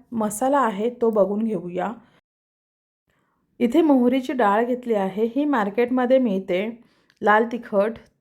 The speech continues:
तेल, बडीशेप, मेथी, हळद, इथे लसूणच्या सात ते आठ पाकळ्या घेतल्या आहेत, मीठ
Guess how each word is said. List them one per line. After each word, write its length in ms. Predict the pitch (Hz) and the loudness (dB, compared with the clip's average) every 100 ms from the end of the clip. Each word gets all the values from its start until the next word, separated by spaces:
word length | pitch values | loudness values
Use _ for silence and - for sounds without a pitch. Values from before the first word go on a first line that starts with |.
| - | 0
तेल, 440 | 240 226 220 226 247 - _ _ - | 2 4 2 0 -2 -16 _ _ -2
बडीशेप, 640 | 202 202 247 240 190 220 226 _ _ _ _ _ | 0 2 0 0 -2 -2 -8 _ _ _ _ _
मेथी, 800 | 220 220 208 214 247 208 226 247 - _ _ _ | 0 0 0 -2 -2 -2 -4 -8 -14 _ _ _
हळद, 540 | 233 247 202 196 208 233 233 _ _ _ _ | 4 6 8 6 2 -10 -18 _ _ _ _
इथे 240 | 233 277 285 | -6 0 4
लसूणच्या 500 | 220 214 262 254 277 | 4 2 -2 0 -2
सात 220 | 277 226 208 | -2 -4 -2
ते 60 | 247 | 0
आठ 300 | 226 226 226 | 2 2 0
पाकळ्या 360 | 233 190 196 208 | -4 -2 0 0
घेतल्या 360 | 226 220 208 | -2 -4 -4
आहेत, 460 | 185 170 180 202 - - - | -2 -4 -6 -6 -10 -20 -10
मीठ 520 | 220 220 233 208 226 | -2 2 2 2 -2